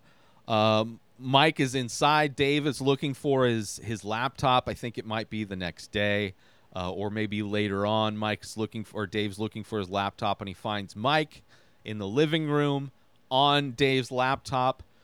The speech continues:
listening to music, listening to see the work that Dave has done, because Dave doesn't share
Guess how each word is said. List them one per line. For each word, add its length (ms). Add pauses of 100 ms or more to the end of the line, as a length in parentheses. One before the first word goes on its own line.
(260)
listening 720
to 800
music, 560
listening 460
to 500
see 520 (300)
the 100
work 560
that 200
Dave 340
has 180
done, 280
because 300
Dave 320
doesn't 320
share 420